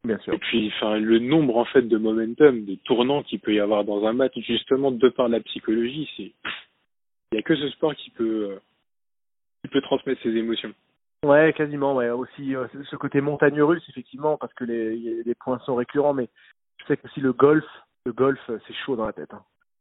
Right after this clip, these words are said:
Speaker 1: Il faut être
Speaker 2: Ah oui.
Speaker 1: solide, euh, pour jouer au golf, hein.
Speaker 2: Le golf, c'est, je pense, le, le sport individuel le plus compliqué parce que pour le coup, t'es seul avec toi-même.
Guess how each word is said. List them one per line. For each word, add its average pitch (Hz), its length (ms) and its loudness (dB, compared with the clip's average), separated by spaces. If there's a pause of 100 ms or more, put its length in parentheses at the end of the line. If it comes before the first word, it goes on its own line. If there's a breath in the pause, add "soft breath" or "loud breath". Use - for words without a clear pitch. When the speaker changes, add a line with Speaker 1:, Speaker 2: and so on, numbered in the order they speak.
(220)
Speaker 1:
Il - 80 -18
faut 127 100 -6
être 120 80 2
Speaker 2:
Ah 113 40 4
oui. 110 80 4
Speaker 1:
solide, 123 300 0
euh, 107 560 -4
pour 120 140 -6
jouer 110 100 -2
au 104 40 -2
golf, 95 200 -4
hein. 95 80 -16 (1900)
Speaker 2:
Le 107 80 -2
golf, 123 240 6 (160)
c'est, 101 640 -2
je 107 140 -6
pense, 120 260 -2 (100)
le, 113 260 0
le 123 240 2
sport 143 300 2
individuel 123 560 0
le 107 60 -8
plus - 180 -12
compliqué 123 460 -2
parce 117 200 -6
que 107 100 -4
pour 110 180 -4
le 107 120 -2
coup, 139 160 -4
t'es - 220 -6
seul 120 140 0
avec 104 240 -4
toi-même. 110 340 -4